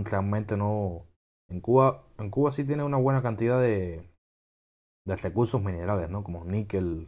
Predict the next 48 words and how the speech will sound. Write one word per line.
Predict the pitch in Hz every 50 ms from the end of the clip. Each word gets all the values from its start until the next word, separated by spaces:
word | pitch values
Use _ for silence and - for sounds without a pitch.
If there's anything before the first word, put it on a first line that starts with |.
| - -
cobre | - 101 104 107 104 101 95 87 87
y | 87 85 80 82 80 80 80 80 - - _ _ _ _ _ _ _ _ _ _
cromo | - 98 104 104 101 98 92 90
y |
otros | 95 98 101 104 95 98 95 - -
recursos, | 92 90 - 107 95 92 92 87
¿no? | 98 104 101 92
Pero, | 92 87 87 87 85 - - - _ _ _ _ _ _ _ _ _ _
eh, | - 95 92 92 92
lo | 92 92 92
que | 95 95 95 95 95 92 92 90
antes | 95 113 131 135 135 - 127 -
tenía | - 120 113 120 120
más | 117 120 127 127 117 113
valor | 113 110 117 123 127 120
era | 113 110
el | 110 104 95 -
oro | - 107 117 127 123 113
y |
la | 98 95 87
plata, | - 101 107 101 - 80
que | 80
era | 85 95 104 101
lo, | 90 90 87 87 85
lo | - - 87 87 85
que | 92
se | 90 82
usaba | - 92 95 101 107
antes | 104 104 98
para | 101 90 85
las | 85 82 -
monedas | - 87 82 82 92 98 104 104 92 85
y | 85 82 80
todas | 78 - 98 98 98
esas | 98 -
cosas, | - - 92 - 87
¿no? | 85 92 90
Era | 87 98
lo | 101 104
que | 98 104
realmente | - 101 92 95 101 107 104 110 101
la, | 90 85 82 80 - - - - - - - _ _ -
la | 85
gente | 87 98 101 107 101
veía | 98 104 104
con | 98 95 92
valor | 90 92 98 95 92
antes. | 92 90 90 - -